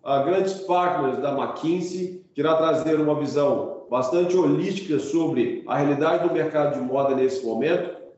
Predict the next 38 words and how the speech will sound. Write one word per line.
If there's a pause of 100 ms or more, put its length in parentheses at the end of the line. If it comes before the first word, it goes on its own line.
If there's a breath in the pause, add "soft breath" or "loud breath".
(500)
E
iremos, (280)
nesta
data,
estar
oficialmente
lançando (160)
o
Zezemol,
plataforma
a
qual
contou
com
um
investimento
muito
relevante
feito
ao
longo
de
dois
mil
e
vinte (120)
e
que,
a
partir
de
agora,
entra
na
sua
fase
de
crescimento,